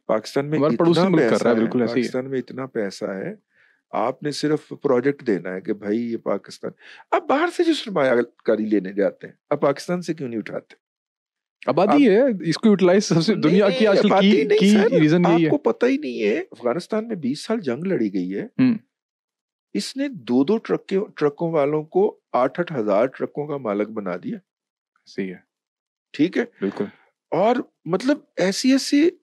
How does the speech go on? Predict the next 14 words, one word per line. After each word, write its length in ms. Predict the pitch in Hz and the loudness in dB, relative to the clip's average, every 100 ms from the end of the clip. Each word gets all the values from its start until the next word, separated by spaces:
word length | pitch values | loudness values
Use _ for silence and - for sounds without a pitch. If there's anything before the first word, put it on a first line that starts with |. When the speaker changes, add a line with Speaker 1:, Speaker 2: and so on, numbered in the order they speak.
| - | -10
Speaker 1:
लोग 540 | 135 127 151 220 240 | -4 2 4 6 4
मौजूद 460 | 202 143 123 120 117 | 2 2 4 2 0
हैं 100 | 135 | 0
और 160 | 147 | 0
दर्जनों 460 | - 131 143 170 208 | 0 0 2 2 0
की 100 | 185 | 0
तादाद 460 | 170 127 107 107 113 | -2 0 2 2 0
में 60 | |
मौजूद 440 | 104 101 104 110 110 | 0 0 0 0 0
हैं, 140 | 160 - - - _ | -4 -8 -20 -20 _
जिनके 240 | - 156 - | -8 -2 -2
पास 340 | - 165 - | 0 -2 -2
हमा 240 | 117 135 170 | -4 0 0
वक्त 340 | 135 117 - | 2 0 -2